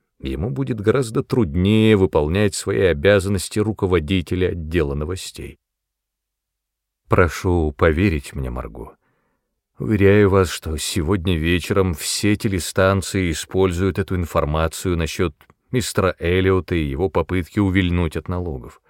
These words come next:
И если мы не дадим этой информации, то лишь привлечем больше внимания к делу,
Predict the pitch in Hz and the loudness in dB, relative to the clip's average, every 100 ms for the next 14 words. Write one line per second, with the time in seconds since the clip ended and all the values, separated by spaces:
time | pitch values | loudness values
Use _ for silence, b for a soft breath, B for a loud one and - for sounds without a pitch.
0 | _ _ _ _ _ _ _ - 71 120 | _ _ _ _ _ _ _ -10 -8 -8
1 | - 120 95 98 98 101 101 101 101 101 | -4 -2 2 2 2 2 2 0 -2 -6
2 | 101 107 101 101 101 107 104 - 110 98 | -6 -6 -4 -2 0 0 0 -2 -2 -2
3 | 71 87 - - 123 101 90 - 80 87 | -4 -8 -12 -4 -2 0 -2 -4 -4 -2
4 | 87 80 95 - 98 87 87 101 120 110 | -2 -2 -2 -2 -4 -2 -2 -2 -4 -6
5 | 87 69 67 65 64 | -6 -10 -12 -14 -16